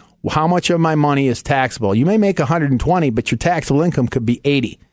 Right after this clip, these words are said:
Please understand the difference. Your Social Security, twenty A and twenty B, is how much you're getting, how much you're being taxed on.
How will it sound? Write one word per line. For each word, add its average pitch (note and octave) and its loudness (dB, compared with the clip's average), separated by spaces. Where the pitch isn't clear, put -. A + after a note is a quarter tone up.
Please G3+ 2
understand D#3+ 0
the B2 0
difference. C3+ -4
Your A#2 -2
Social G#3+ 0
Security, D3 0
twenty F#3 2
A E3+ 2
and D3 2
twenty D#3 0
B, C#3+ 0
is C#3 0
how E3+ 0
much F3 0
you're C#3 2
getting, D#3 0
how D#3+ 0
much D#3+ 0
you're D3+ 0
being C3+ 2
taxed - -4
on. F#2+ -8